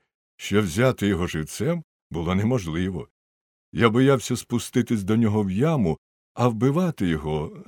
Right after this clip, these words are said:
не було потреби. Як тільки я підняв плетиво, він вискочив із ями і кинувся бігти щодуху. Але я не знав на той час,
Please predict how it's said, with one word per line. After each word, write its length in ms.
не 120
було 280
потреби. 680
Як 300
тільки 440
я 140
підняв 760
плетиво, 760
він 260
вискочив 760
із 220
ями 680
і 140
кинувся 680
бігти 560
щодуху. 800
Але 240
я 180
не 140
знав 320
на 140
той 200
час, 480